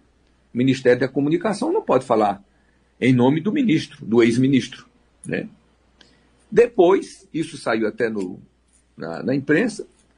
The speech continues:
posteriormente, lá por volta de umas nove, dez horas da noite, a assessoria do Ministério da Comunicação mandou outro e-mail,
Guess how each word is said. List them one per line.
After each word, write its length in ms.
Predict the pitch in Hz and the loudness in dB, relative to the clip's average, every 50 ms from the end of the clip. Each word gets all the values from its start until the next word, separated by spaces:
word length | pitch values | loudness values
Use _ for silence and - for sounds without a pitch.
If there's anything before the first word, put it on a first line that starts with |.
| _ _ _ _ _ | _ _ _ _ _
posteriormente, 720 | - - 196 - - 175 175 185 175 151 147 160 190 - - | 0 0 0 2 2 2 2 2 2 0 -4 -6 -8 -8 -6
lá 140 | - 139 | -8 -8
por 160 | 135 - 135 101 | -6 -6 -8 -4
volta 340 | 101 107 120 127 - 110 | -2 -4 -4 -4 -6 -8
de 80 | 98 101 | -8 -6
umas 240 | 98 95 92 - - | -6 -6 -8 -8 -4
nove, 300 | 104 107 107 101 90 95 | 0 2 2 2 0 2
dez 240 | 98 104 104 92 98 | 2 2 2 4 2
horas 200 | 90 95 107 120 | 2 2 0 0
da 140 | 131 160 | 0 -2
noite, 420 | 170 151 143 175 220 - - - _ _ _ _ _ _ _ _ _ _ _ _ | 0 2 2 0 0 -2 -6 -18 _ _ _ _ _ _ _ _ _ _ _ _
a 140 | - 127 156 | -2 -2 -2
assessoria 640 | 165 - - - 220 202 208 - 208 190 196 220 233 | 0 -2 2 2 2 2 4 4 4 4 4 2 -4
do 120 | 202 202 | -4 -6
Ministério 440 | 180 180 175 165 143 - - 143 139 | -6 -6 -8 -10 -10 -8 -8 -8 -8
da 100 | 139 143 | -8 -8
Comunicação 560 | 139 - 143 143 147 143 151 143 131 - 160 | -8 -6 -6 -4 -4 -4 -4 -6 -4 -4 -4
mandou 500 | 170 180 202 214 208 - 196 208 202 202 - | -2 0 2 0 4 4 4 4 4 2 2
outro 580 | - - 208 240 320 359 - - - 208 185 | 4 6 6 6 4 2 -2 -4 -10 -8 -8
e-mail, 400 | 185 156 139 131 139 165 190 254 | -8 -4 -4 -2 -4 -4 -6 -10